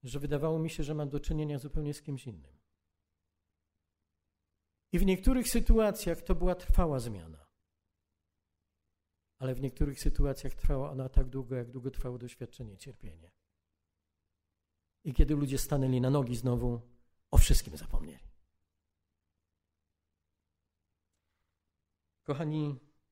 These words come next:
jeżeli czasami jesteśmy dotknięci trudnościami, doświadczeniami,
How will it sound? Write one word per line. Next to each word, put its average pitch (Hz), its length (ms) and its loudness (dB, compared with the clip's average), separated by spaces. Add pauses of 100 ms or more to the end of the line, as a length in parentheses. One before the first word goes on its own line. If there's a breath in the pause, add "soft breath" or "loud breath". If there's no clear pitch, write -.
(540)
jeżeli 147 680 -8
czasami 131 760 -6
jesteśmy 131 400 -10
dotknięci 135 520 -8
trudnościami, 135 600 -10
doświadczeniami, 117 760 -12